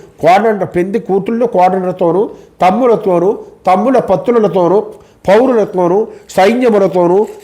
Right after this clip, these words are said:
దారిలో నర్తనాదులను అవలోకించుచు అయోధ్య పట్టణమున ప్రవేశించాడు. బారకాంతలు ఆడారు. వందిమాగదలు స్తుతిస్తూ ఉన్నారు. కుశలవులు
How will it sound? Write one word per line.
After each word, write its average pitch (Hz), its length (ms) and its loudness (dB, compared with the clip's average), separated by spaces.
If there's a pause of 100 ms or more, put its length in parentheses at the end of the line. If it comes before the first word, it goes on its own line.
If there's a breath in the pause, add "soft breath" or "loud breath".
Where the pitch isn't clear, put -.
దారిలో 208 460 2
నర్తనాదులను 202 720 0
అవలోకించుచు 202 800 -2 (480 loud breath)
అయోధ్య 185 600 2
పట్టణమున 160 380 -4
ప్రవేశించాడు. 143 760 -6 (1040 soft breath)
బారకాంతలు 190 680 2
ఆడారు. 160 360 2 (380 loud breath)
వందిమాగదలు 202 680 0
స్తుతిస్తూ 208 480 -4
ఉన్నారు. 175 420 2 (360 loud breath)
కుశలవులు 247 560 2